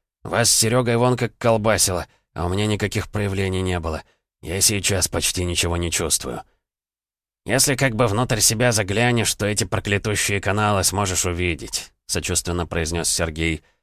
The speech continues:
"Зря ты, Саня, не дал девчушке этой Даше себя осмотреть, пень упрямый.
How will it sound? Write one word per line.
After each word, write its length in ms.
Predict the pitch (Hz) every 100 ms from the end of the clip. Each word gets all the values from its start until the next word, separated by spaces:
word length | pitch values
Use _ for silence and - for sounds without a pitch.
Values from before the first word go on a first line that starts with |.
| _ _ _
"Зря 320 | 80 87 117 123
ты, 100 | 113
Саня, 320 | 123 123 113
не 160 | 117 110
дал 180 | 110
девчушке 540 | 98 101 - 107 - 98
этой 240 | 95 101
Даше 300 | 87 92 85
себя 280 | - 85 87
осмотреть, 680 | 80 85 78 87 82 - -
пень 260 | 87 85 78
упрямый. 560 | 78 78 76 69 -